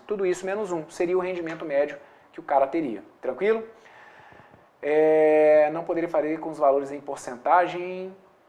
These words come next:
É, aqui o ideal é que você trabalhe com a forma unitária. Não, você não pode trabalhar com a porcentagem simplesmente não, tá? Você diz o dez por cento vezes o ze-,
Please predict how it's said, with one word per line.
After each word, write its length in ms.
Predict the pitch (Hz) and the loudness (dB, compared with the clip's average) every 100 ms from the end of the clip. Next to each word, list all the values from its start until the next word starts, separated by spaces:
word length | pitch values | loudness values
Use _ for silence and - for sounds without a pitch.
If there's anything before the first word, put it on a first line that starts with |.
| _ _ | _ _
É, 260 | - 156 - | -4 -2 4
aqui 460 | 185 190 196 196 214 | 6 6 2 -6 -4
o 80 | |
ideal 800 | 185 175 156 170 180 131 117 - - | -2 2 8 12 12 10 2 -8 -6
é 100 | 147 | -6
que 340 | - 170 170 | -2 -2 0
você 320 | 160 160 - | 2 0 0
trabalhe 520 | 170 156 139 156 165 139 | 6 6 10 10 8 6
com 100 | 160 | 2
a 60 | |
forma 300 | 156 170 160 | 6 6 6
unitária. 440 | 165 175 131 123 127 | 2 8 10 10 8
Não, 220 | 156 143 | 2 -2
você 120 | - | -4
não 120 | 175 | -4
pode 220 | 170 180 | 2 2
trabalhar 260 | 180 156 151 | 4 4 4
com 60 | 156 | 2
a 40 | |
porcentagem 560 | 151 147 156 147 147 143 | -4 -8 -4 6 6 6
simplesmente 580 | - 143 147 151 160 | -8 -10 -6 -6 -4
não, 160 | 165 123 | -2 -2
tá? 320 | 113 165 202 - | 8 8 8 0
Você 120 | 151 | -8
diz 160 | 151 | -6
o 80 | 151 | -4
dez 280 | 143 151 160 | 4 4 4
por 180 | - 131 | -6 -10
cento 400 | - 180 185 170 | -4 0 0 0
vezes 240 | 135 151 | -4 -4
o 80 | 143 | -4
ze-, 320 | 135 147 143 | -6 -6 -6